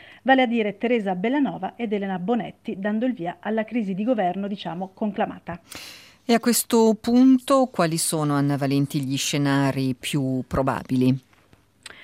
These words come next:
Speaker 1: Ovviamente siamo nel campo delle ipotesi, ma ci sono diversi scenari che potrebbero svilupparsi. Il primo, che il Premier Conte nelle prossime ore dia vita a un piccolo rimpasto senza dimettersi, chiedendo poi la fiducia in aula,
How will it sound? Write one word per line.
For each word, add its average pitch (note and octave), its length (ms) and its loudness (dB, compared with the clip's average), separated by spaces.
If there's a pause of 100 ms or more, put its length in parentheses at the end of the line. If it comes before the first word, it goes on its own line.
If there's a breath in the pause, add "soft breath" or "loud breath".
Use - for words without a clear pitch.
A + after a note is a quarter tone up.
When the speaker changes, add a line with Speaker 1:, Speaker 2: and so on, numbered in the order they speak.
(420 loud breath)
Speaker 1:
Ovviamente B3+ 540 6
siamo G#3 420 4
nel G3+ 220 -2
campo F#3+ 500 0
delle F#3 260 0
ipotesi, C4 840 2
ma G3+ 160 -4
ci G#3+ 160 -6
sono A#3+ 220 -2
diversi B3 400 0
scenari G3+ 460 2
che - 100 -4
potrebbero F3 540 -2
svilupparsi. E3 720 -8 (460 loud breath)
Il C4+ 160 6
primo, F4+ 360 2
che G#3+ 100 -2
il F#3+ 60 -2
Premier A3 340 -4
Conte E4 360 2
nelle F3 200 0
prossime A3 480 -2
ore D4 240 0
dia G3+ 160 -2
vita G3+ 260 -4
a G3 40 2
un G3 160 -4
piccolo D4 320 2
rimpasto G3+ 720 0
senza A#3 340 2
dimettersi, G3 760 -4
chiedendo A3+ 420 0
poi E3+ 320 -6
la A3 140 -2
fiducia G#3 360 -4
in G3+ 100 0
aula, F#3+ 300 0